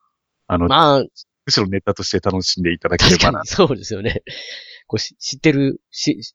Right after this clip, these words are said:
Speaker 1: 人は知ってるっていう形で。
Speaker 2: ええ。
Speaker 1: そういうのがあったんですね。
Speaker 2: はい。
Speaker 1: うん。いやー、これは本当にもう、ご、五年ぶりという。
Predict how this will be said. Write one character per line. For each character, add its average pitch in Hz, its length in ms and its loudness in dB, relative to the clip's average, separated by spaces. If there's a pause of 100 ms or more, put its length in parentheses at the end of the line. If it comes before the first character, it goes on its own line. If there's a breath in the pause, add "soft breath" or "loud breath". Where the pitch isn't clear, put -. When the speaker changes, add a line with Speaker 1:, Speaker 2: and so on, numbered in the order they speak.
Speaker 1:
人 120 400 -4
は 101 80 -6
知 - 260 -16
っ - 60 -20
て - 80 -8
る - 80 -8
っ - 20 -18
て - 80 -18
い - 60 -14
う - 20 -18
形 - 320 -16
で。 - 220 -12 (500)
Speaker 2:
え 87 80 -10
え。 78 80 -12 (640 soft breath)
Speaker 1:
そ - 180 -10
う 117 60 -2
い 117 40 -2
う - 20 -2
の 98 140 -4
が 69 260 -10 (920)
あ - 100 -20
っ - 100 -20
た 95 100 -6
ん 87 40 -8
で 78 60 -12
す - 100 -16
ね。 62 100 -12 (640)
Speaker 2:
は - 300 -8
い。 - 40 -16 (240)
Speaker 1:
う 107 40 -16
ん。 - 1200 -20
い 127 40 -8
や 147 100 6
ー、 131 380 6 (480)
こ - 160 -2
れ 156 80 2
は 151 280 6
本 151 160 0
当 156 100 4
に 147 60 6
も 90 1400 2
う、 - 100 -20
ご、 - 280 -6
五 127 180 -2
年 147 280 4
ぶ 135 120 4
り 135 140 4
と 71 300 -4 (600)
い 104 160 -4
う。 101 480 -2